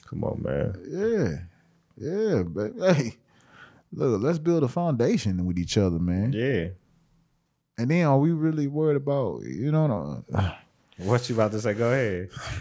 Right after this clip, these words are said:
Speaker 2: I'm just saying, does money make you happy?
Speaker 1: For some people,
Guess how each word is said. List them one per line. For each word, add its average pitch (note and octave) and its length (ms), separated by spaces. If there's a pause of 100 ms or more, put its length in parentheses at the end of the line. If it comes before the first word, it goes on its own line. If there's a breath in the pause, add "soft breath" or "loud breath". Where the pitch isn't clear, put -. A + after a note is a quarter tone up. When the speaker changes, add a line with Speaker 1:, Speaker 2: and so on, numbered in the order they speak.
(360 loud breath)
Speaker 2:
I'm C#3 120
just D3 240
saying, D3 340
does G#2+ 180
money C3 260
make C3 260
you B2 80
happy? C#3 500 (2500 soft breath)
Speaker 1:
For - 180
some E2 360
people, - 280